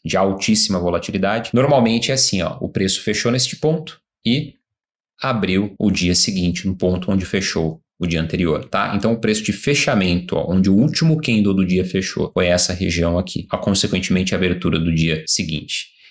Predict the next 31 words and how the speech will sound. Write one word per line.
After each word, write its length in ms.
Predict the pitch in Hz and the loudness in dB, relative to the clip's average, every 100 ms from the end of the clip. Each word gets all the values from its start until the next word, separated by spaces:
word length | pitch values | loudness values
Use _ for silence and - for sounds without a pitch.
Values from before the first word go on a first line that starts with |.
| - | -2
Então 140 | 135 | 0
essa 180 | 190 208 | 2 2
região 360 | 139 120 104 151 | 2 2 2 2
é 40 | |
uma 80 | 143 | 0
região 280 | 104 107 113 | 0 0 0
importante. 760 | 127 127 202 - 151 98 - - | 0 0 -2 0 -2 -2 -6 -2
E 60 | 98 | 0
observa 440 | 95 127 160 175 | 2 2 2 0
que 140 | 175 | 0
o 60 | 151 | 2
mercado, 640 | 127 - 120 165 180 101 - | 2 0 -2 0 0 -2 0
ao 200 | 123 143 | 2 4
longo 520 | 117 110 170 196 107 | 4 4 4 4 2
do 180 | 95 95 | 2 2
dia 400 | 90 92 120 101 | 2 2 2 2
de 180 | 82 82 | 0 -2
hoje, 540 | 82 90 170 143 80 - | 0 2 2 0 -4 -4
respeitou 560 | 98 - 120 107 107 | -4 -2 -2 0 0
muito 360 | 139 131 214 - | 2 2 2 2
bem 160 | 160 | 2
essa 160 | 120 101 | 2 0
região. 380 | 92 87 80 78 | -2 -2 -2 -4
Aqui 280 | - - 92 | -6 -8 -6
foi 140 | - | -4
suporte, 760 | - 151 - 120 117 113 - - | -4 -2 2 4 4 2 -4 -8
foi 200 | - 82 | -4 -2
suporte, 640 | - 127 110 107 101 - | -2 -2 0 2 2 -2
rompeu, 540 | 98 117 120 104 98 92 | -4 -2 -2 0 0 0
resistência, 960 | 85 82 113 - 104 98 98 98 - | -2 -2 -2 -2 -2 0 0 -2 -4
resistência. 1000 | 82 82 90 123 - - 95 95 - - | -4 -4 -2 -2 -2 -2 0 0 0 -2